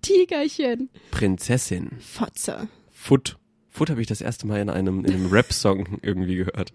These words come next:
Speaker 1: Hab ich noch nie gehört. Futt.
Speaker 2: Futt. Oh, warte mal, von wem? Aber ist auch egal.
Speaker 1: Scheide.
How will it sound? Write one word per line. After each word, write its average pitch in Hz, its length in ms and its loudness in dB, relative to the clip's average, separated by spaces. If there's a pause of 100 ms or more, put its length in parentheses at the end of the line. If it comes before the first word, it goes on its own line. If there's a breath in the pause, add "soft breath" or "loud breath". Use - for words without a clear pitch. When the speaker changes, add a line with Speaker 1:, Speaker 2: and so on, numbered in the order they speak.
Speaker 1:
Hab 240 80 0
ich 247 100 0
noch 247 220 2
nie 262 300 8
gehört. 214 440 -2
Futt. - 320 -2
Speaker 2:
Futt. - 340 -4 (160)
Oh, 101 80 -14 (120)
warte 104 140 -10
mal, 101 60 -8
von 101 200 -10
wem? 104 180 -2
Aber 104 160 0
ist 98 140 0
auch 90 80 -6
egal. 95 260 -6 (440 loud breath)
Speaker 1:
Scheide. 220 600 2